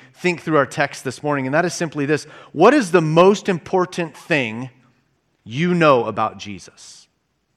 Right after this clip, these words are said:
What is the most important thing you know about Jesus? Go ahead. He loves us. He's God.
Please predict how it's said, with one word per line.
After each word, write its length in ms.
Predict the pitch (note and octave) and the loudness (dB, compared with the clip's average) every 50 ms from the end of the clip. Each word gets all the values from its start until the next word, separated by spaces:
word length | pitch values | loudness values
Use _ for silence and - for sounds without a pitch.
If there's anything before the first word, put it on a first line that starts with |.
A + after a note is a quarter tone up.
| _ _ _ _ _ _ _ _ _ _ _ _ _ _ _ _ _ _ _ _ _ _ _ _ _ _ _ | _ _ _ _ _ _ _ _ _ _ _ _ _ _ _ _ _ _ _ _ _ _ _ _ _ _ _
What 560 | G2+ A2+ C#3 E3 C3+ - - - - _ _ _ _ - | -6 2 4 4 4 4 -2 -14 -20 _ _ _ _ -10
is 160 | C3+ B2+ G#2+ | -10 -10 -8
the 80 | B2 | -10
most 320 | B2 B2+ C3 B2+ B2 B2 B2+ | -6 -4 -4 -4 -4 -8 -12
important 400 | A#2+ - - A#2+ A#2+ B2+ B2+ A#2+ | -14 -10 -8 -8 -8 -8 -10 -10
thing 280 | - G2 F2+ F#2 F#2 _ _ _ _ _ _ _ - | -12 -14 -12 -16 -20 _ _ _ _ _ _ _ -10
you 100 | A2+ A#2 | -8 -6
know 140 | A#2+ A2 | -6 -6
about 240 | G2+ F#2+ A2 A2 A2 | -6 -6 -6 -8 -6
Jesus? 280 | - C#3+ A2 E2+ F2 - | -8 -10 -10 -10 -14 -10
Go 120 | - C#3+ | -6 -6
ahead. 180 | B2+ A2 F#2+ F2 _ _ _ _ _ _ _ _ _ _ _ _ _ _ _ _ _ _ _ _ _ _ _ _ _ G#2 G#2+ _ _ _ _ _ _ _ _ _ _ _ _ _ _ _ _ _ | -6 -4 -6 -10 _ _ _ _ _ _ _ _ _ _ _ _ _ _ _ _ _ _ _ _ _ _ _ _ _ _ _ _ _ _ _ _ _ _ _ _ _ _ _ _ _ _ _ _
He 100 | _ A#2+ | _ -2
loves 300 | B2+ D3 D#3 D#3+ D#3 D3 | 2 4 6 4 4 4
us. 440 | E3+ E3 D#3+ D#3+ - - - - - _ _ _ _ _ _ _ _ _ _ _ _ _ _ _ _ _ _ _ _ _ _ _ _ _ _ _ _ _ _ _ _ _ _ _ _ _ _ | 4 4 4 2 0 -10 -16 -18 -20 _ _ _ _ _ _ _ _ _ _ _ _ _ _ _ _ _ _ _ _ _ _ _ _ _ _ _ _ _ _ _ _ _ _ _ _ _ _
He's 180 | C3 B2+ G#2 | -8 -8 -4
God. 500 | F#2+ C#3+ C#3+ D3+ D3 D3+ D#3 D#3 C#3+ B2+ | 2 4 6 8 8 8 6 4 0 -8